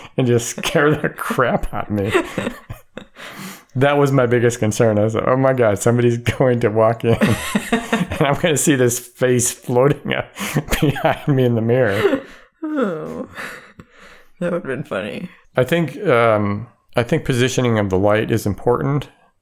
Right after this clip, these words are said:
Speaker 1: uh, as far as, you know, where, so I had a night light in there, and I tried it in a couple different positions as far as how it was casting light on my face,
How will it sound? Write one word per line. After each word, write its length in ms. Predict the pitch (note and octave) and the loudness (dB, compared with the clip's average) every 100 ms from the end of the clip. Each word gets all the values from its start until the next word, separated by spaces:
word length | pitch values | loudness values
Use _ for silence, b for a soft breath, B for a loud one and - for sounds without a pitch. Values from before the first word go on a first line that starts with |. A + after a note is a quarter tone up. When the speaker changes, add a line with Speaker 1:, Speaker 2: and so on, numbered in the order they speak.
| - | -4
Speaker 1:
uh, 420 | G#2 G#2 G2 G2 A2 | 0 2 0 -2 -4
as 100 | - | -2
far 260 | A2 G#2 | 0 2
as, 280 | G2+ F#2 - | 2 0 -2
you 80 | A2 | 0
know, 100 | G2+ | 0
where, 580 | F#2 G2+ G2 G2 F#2 F#2 | 0 2 4 4 2 -4
so 420 | - A2 G2 - - _ - | 0 2 2 -2 -12 _ -6
I 140 | A2+ | 0
had 180 | B2 A#2 | 0 0
a 60 | G2+ | 0
night 300 | G#2 A2 A2 | 2 2 2
light 200 | G2 F#2+ | 0 0
in 120 | F#2 | 0
there, 340 | F#2 F#2 G#2 - | -2 -4 -4 0
and 420 | G2+ G2+ F#2+ F#2+ | 2 4 2 2
I 40 | |
tried 260 | F#2+ - A2 | 0 0 0
it 60 | G#2 | 0
in 80 | F#2 | 0
a 20 | |
couple 260 | - G#2 | -4 -4
different 320 | G2 G2+ G2+ F2+ | -2 -2 -4 -4
positions 480 | F#2+ F#2+ - G2 F2+ | -2 -2 -2 -2 -4
as 100 | - | -4
far 260 | G2 F#2 | -2 0
as 200 | F2+ F2+ | -2 -6
how 220 | - G2+ F#2+ | -4 -2 -2
it 60 | |
was 120 | - | -4
casting 460 | - - F2+ - F#2+ F#2 | -8 -4 -4 -4 -8 -6
light 260 | F#2+ F#2+ | -6 -6
on 140 | - G2 | -6 -6
my 100 | F#2 | -6
face, 540 | F2+ F#2+ F#2 G2+ - | -6 -6 -6 -8 -16